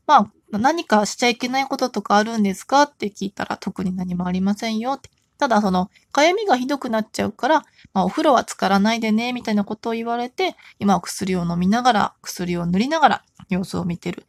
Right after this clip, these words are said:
ところなんですけど、まあ、娘の症状自体はだんだん引いてきて、今、落ち着いてはいるところです。で、私そう、今回これを聞いてね、実は私もね、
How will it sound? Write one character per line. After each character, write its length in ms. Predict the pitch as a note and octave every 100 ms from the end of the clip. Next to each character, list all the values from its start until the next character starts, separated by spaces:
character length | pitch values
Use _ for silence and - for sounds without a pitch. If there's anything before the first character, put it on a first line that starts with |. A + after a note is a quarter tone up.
| _
と 80 | -
こ 140 | A3
ろ 60 | A3
な 140 | G3+
ん 60 | F#3+
で 80 | A#3
す 80 | -
け 120 | C4+
ど、 120 | D4+
ま 60 | - - -
あ、 60 |
娘 320 | G#3+ A#3 C#4+ D4+
の 140 | D4+
症 200 | D4 D4
状 120 | D4
自 160 | D4 D4
体 200 | D4 D4+
は 120 | F4
だ 160 | D4+ G3
ん 80 |
だ 80 | F#3+
ん 40 | F#3
引 200 | - G3
い 40 |
て 100 | -
き 120 | - -
て、 260 | E4 D4 _ - -
今、 220 | F#3+ F3+ - _ _ _
落 200 | - -
ち 60 | -
着 140 | F3
い 60 | E3+
て 120 | F3
は 140 | E3+
い 80 | E3+
る 220 | F3 F#3 _ _
と 100 | G#3
こ 160 | - F#3
ろ 120 | F3
で 120 | F3
す。 160 | - _ _ _ _ _ _ _
で、 180 | A#3 A#3+
私 280 | - A3 -
そ 260 | - F#3+
う、 60 | -
今 200 | - D#4+
回 220 | F4 G3+ F3
こ 160 | -
れ 100 | G#3
を 120 | C4
聞 160 | C4+ D4+
い 80 | D4
て 100 | C#4+
ね、 220 | D#4+ G#4+ _ _ -
実 220 | A#3 F4+
は 80 | A#3+
私 360 | G3 G3 G#3
も 140 | A#3 A#3
ね、 240 | C4 F#4